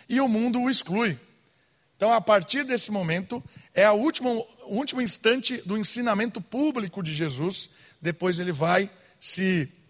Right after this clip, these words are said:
recluir com os seus discípulos para alguns ensinamentos pessoais a eles, também para a oração, ensinar eles a orar, e depois todo o trâmite da, da, do,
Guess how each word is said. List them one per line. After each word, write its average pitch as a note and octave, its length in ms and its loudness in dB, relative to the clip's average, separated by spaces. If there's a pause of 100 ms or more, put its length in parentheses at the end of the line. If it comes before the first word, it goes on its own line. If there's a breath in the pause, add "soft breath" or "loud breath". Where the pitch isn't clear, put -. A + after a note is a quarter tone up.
(760)
recluir F3+ 560 0
com F#3 160 -6
os D#3+ 100 0
seus F3 200 0
discípulos F3 680 -4 (240 soft breath)
para F3 120 2
alguns F3 360 2
ensinamentos F3 920 -2
pessoais F3+ 960 0
a C#3+ 100 -2
eles, D#3 460 -6 (340 loud breath)
também F3+ 260 2
para F#3 160 0
a F3+ 40 6
oração, F#3 500 0
ensinar E3+ 480 0
eles E3 280 -4
a D#3+ 100 2
orar, C#3 440 0 (440 loud breath)
e A3+ 160 -2
depois A3+ 560 2
todo G#3+ 340 0
o F#3+ 40 -8
trâmite G3+ 680 -2 (340 soft breath)
da, F3 640 2 (220)
da, F3 120 -6 (240)
do, F#3 100 0